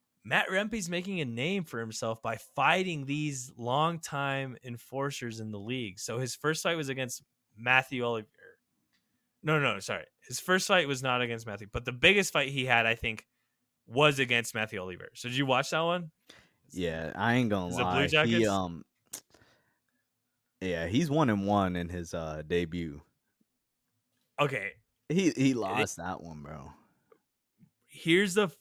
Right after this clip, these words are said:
Speaker 1: here's the craziest thing about him is that the guy has,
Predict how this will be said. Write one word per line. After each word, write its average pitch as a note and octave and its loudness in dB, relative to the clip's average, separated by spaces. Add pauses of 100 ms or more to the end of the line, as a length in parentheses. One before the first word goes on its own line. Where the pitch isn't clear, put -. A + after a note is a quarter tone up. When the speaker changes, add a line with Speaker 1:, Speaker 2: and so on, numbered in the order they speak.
(120)
Speaker 1:
here's D#3+ -2
the F3+ 0
craziest D3 -2
thing C3 -4
about G#2+ -4
him F2+ -14 (1500)
is C#3 2
that C3 2 (800)
the C3+ -6
guy D3+ 4
has, F3+ 0